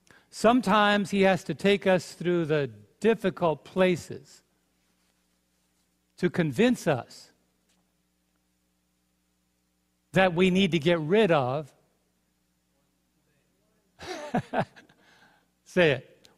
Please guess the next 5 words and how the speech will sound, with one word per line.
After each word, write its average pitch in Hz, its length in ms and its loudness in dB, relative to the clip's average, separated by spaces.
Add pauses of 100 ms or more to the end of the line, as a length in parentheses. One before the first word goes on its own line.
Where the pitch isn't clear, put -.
(100)
one 185 640 0 (320)
thing. 135 400 -2 (800)
I'm 254 340 2 (120)
convinced 170 760 0
today 147 520 -2